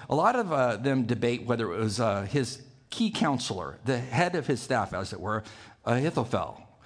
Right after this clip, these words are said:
Ahithophel, uh, was his chief confidant.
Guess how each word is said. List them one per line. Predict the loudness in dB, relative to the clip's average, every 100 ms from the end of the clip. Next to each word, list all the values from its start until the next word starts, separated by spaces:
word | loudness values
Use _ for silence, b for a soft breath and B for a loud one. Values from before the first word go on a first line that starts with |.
| B B
Ahithophel, | 2 4 4 4 4 4 4
uh, | 4 4 2
was | 2 2 2 2
his | 2 2 -2
chief | -4 0 4 2 2
confidant. | 0 0 -2 -4 -6 -10